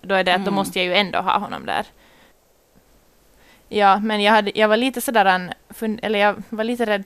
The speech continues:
Speaker 1: att tänk om de som har, eller inte rädd,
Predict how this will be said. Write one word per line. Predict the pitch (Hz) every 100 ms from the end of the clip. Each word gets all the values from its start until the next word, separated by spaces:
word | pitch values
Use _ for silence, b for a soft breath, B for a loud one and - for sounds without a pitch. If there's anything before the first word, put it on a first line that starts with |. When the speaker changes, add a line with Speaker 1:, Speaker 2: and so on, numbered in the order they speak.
| -
Speaker 1:
att | 202
tänk | 226 220
om | 214
de | 196 202
som | 208 196
har, | 202 196 190 _ b b
eller | 196 202
inte | 240 185
rädd, | 190 - -